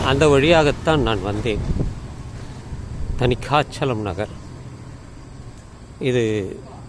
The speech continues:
பெரம்பூரை சார்ந்த பகுதியாகவும் சொல்லலாம், கொளத்தூரை சார்ந்த பகுதியாகவும் சொல்லலாம். சரி,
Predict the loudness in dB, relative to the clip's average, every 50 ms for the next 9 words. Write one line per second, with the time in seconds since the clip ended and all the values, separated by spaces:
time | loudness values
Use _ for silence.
0 | -2 2 4 4 4 4 6 6 6 6 6 4 2 2 0 0 2 2 0 -4
1 | -2 -2 -2 -2 0 0 0 2 2 2 2 2 2 2 2 2 2 0 -2 -4
2 | -6 -4 -4 -4 -2 0 0 0 0 -2 -4 -10 -16 -20 -20 -20 -20 -20 -20 -20
3 | -20 -20 -20 -20 -20 -20 -20 -20 -18 -6 0 2 4 4 2 2 2 4 4 6
4 | 6 4 2 0 -2 0 2 2 2 0 -2 -4 -4 -4 -4 -4 -4 -4 -4 -2
5 | 0 0 0 0 -2 -4 -2 0 0 0 0 0 -2 -2 -2 -2 -2 -2 -4 -6
6 | -8 -12 -18 -20 -20 -20 -20 -18 -16 -16 -16 -16 -18 -20 -20 -20 -20 -20 -20 -20
7 | -20 -20 -20 -20 -20 -20 -20 -20 -20 -20 -20 -20 -20 -20 -20 -20 -20 -20 -18 -14
8 | -10 -8 -6 -2 -2 -2 -2 -2 -4 -8